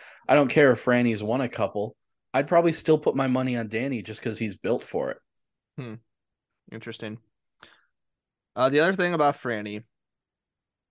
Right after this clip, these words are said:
Speaker 2: is I gotta own my mistake because obviously my winner pick went home this week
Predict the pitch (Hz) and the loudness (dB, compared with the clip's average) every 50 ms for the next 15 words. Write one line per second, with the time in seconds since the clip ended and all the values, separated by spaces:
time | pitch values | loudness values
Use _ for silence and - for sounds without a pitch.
0 | _ _ _ _ _ _ _ _ _ _ - 117 113 104 107 107 104 104 107 110 | _ _ _ _ _ _ _ _ _ _ -4 -4 -2 -2 -2 -4 -4 -4 -6 -8
1 | - - - - - - - - - - - - - - 117 120 117 117 110 90 | -8 -8 -8 -8 -10 -10 -12 -16 -18 -20 -18 -10 -6 -4 -2 -2 0 0 -2 -2
2 | 113 117 117 117 107 104 92 90 - - - 135 151 170 170 - - - - - | -4 -4 -4 -4 -6 -6 -6 -8 -6 -4 0 0 0 0 -2 -6 -18 -16 -14 -12
3 | 120 - - 113 - - - 107 110 110 117 110 - 127 120 113 110 101 104 104 | -10 -8 -8 -8 -6 -4 -2 -2 0 -2 -2 -4 -4 -4 -2 0 0 0 0 0
4 | 107 113 - - 127 - - 107 - - 127 113 127 147 160 - 190 180 208 - | -2 -2 -2 -4 -4 -4 -4 -6 -6 -6 -6 -6 -4 -4 -4 -2 -2 -2 -2 -2
5 | - - - | -4 -8 -10